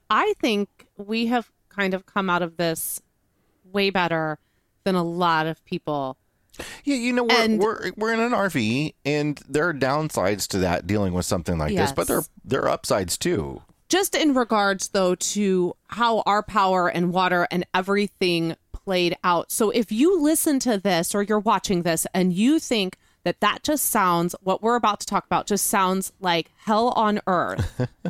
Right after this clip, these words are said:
Speaker 2: <laughs>
Speaker 1: just know that there are people in Texas right now who are suffering so greatly, who have endured way more than we have had to endure, especially in their homes. There have been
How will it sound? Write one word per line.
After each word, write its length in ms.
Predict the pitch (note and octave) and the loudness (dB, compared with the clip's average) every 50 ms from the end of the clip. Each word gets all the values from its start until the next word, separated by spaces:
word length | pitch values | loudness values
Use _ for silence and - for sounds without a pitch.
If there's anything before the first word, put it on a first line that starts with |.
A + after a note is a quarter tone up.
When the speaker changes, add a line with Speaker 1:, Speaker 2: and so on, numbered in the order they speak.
| - _ _ | -10 _ _
Speaker 2:
<laughs> 360 | _ _ - - - _ - | _ _ -20 -20 -20 _ 0
Speaker 1:
just 380 | A#3+ C4 C4+ C4 - - - | 2 2 2 2 0 0 2
know 680 | A#3+ B3 A#3+ B3+ C#4 A#3+ A3 G3 E3+ D3+ D3 D3 F#3+ F#3 - | 4 4 6 6 6 4 4 4 4 2 0 -2 -4 -4 -2
that 220 | A#3+ A#3 - _ | -2 -2 0 _
there 340 | A3+ A3+ A3+ A#3+ B3 - - | 2 2 4 4 2 2 2
are 200 | A3 G#3 G3+ G3+ - _ _ - | 2 2 2 0 -2 _ _ -8
people 400 | - - C4 B3+ - C4+ B3+ A#3+ | -2 0 0 2 2 2 0 2
in 160 | - - A3+ | 2 0 0
Texas 520 | G#3+ - - G#3 - - - G#3+ G3 - - | 0 0 -2 -2 -2 -2 -4 -4 -2 0 0
right 180 | F#3+ F3+ - | -2 -2 0
now 500 | F#3+ F3+ E3+ D3+ C#3+ C3 C#3 - F#3 F#3 - _ _ _ _ _ _ _ _ | 0 0 2 2 2 0 -2 -4 -8 -12 -16 _ _ _ _ _ _ _ _
who 180 | _ B3+ B3+ B3 | _ 0 0 2
are 200 | - A3+ A3+ A3 | 2 2 0 0
suffering 640 | - - - - A3 A3 - A#3+ A#3 A3+ G#3+ G#3 | -2 -2 0 0 0 0 0 0 0 2 2 0
so 520 | F#3+ - - - - - C4+ A3+ A3+ A#3+ A#3+ | 0 0 0 0 2 2 4 4 4 2 2
greatly, 600 | - A#3 G3 G3 - - F3+ F3 E3+ D#3+ D#3 D#3 - _ _ _ _ - G3 F#3+ - _ _ _ - | 2 0 0 0 0 0 0 0 0 0 -2 -4 -8 _ _ _ _ -16 -16 -16 -16 _ _ _ 0
who 200 | G3+ A#3+ C4 B3+ | 2 4 4 4
have 180 | A#3 A3+ G#3 | 4 2 2
endured 720 | A3+ - A3+ A3 - A#3+ A3 A3 A3 G#3 G3+ F#3 F#3 F#3+ G3+ | 2 2 2 2 4 4 4 4 4 2 0 -2 -4 -4 0
way 380 | A#3 A3+ A3 A3+ A#3 B3+ B3+ | 0 2 4 4 4 4 4
more 800 | A#3+ A#3 G#3+ G3 F#3+ F#3+ F#3 F#3 F#3+ F#3+ F3+ D#3 C#3+ - - - _ _ _ _ _ _ _ _ | 4 4 4 4 6 4 4 4 4 4 4 2 2 0 -4 -8 _ _ _ _ _ _ _ _
than 260 | - G#3+ G#3 G3+ G3+ | 0 0 2 2 2
we 220 | F#3+ A3 A3+ A3 G#3+ | 2 2 2 2 2
have 180 | G3 G#3 F3 | 2 0 0
had 260 | - - F#3 F3 E3+ - | 0 0 0 0 0 0
to 180 | - G3+ F3+ - - | -2 -2 -2 0 0
endure, 720 | F3+ F3 F3 - - F3+ F3 E3 E3+ D#3+ - - - - _ _ _ _ _ _ _ - | 0 0 0 0 0 2 2 4 4 2 0 -2 -6 -12 _ _ _ _ _ _ _ -4
especially 480 | - - - - A3+ A3+ - C4 A#3 | -4 -2 0 0 -2 0 0 -2 -2
in 200 | - - G3+ G3 | 0 0 0 2
their 140 | F#3+ F3+ F3 | 2 2 0
homes. 400 | D#3+ - _ A3+ G#3 G3+ F#3 F3 | -2 -2 _ 0 0 2 0 0
There 160 | - G#3+ A3 | 0 0 0
have 180 | G#3 A#3 A3 F#3+ | 0 0 -2 0
been 300 | G3+ G3 F3 F3+ F3+ E3+ | 0 0 0 0 -2 -6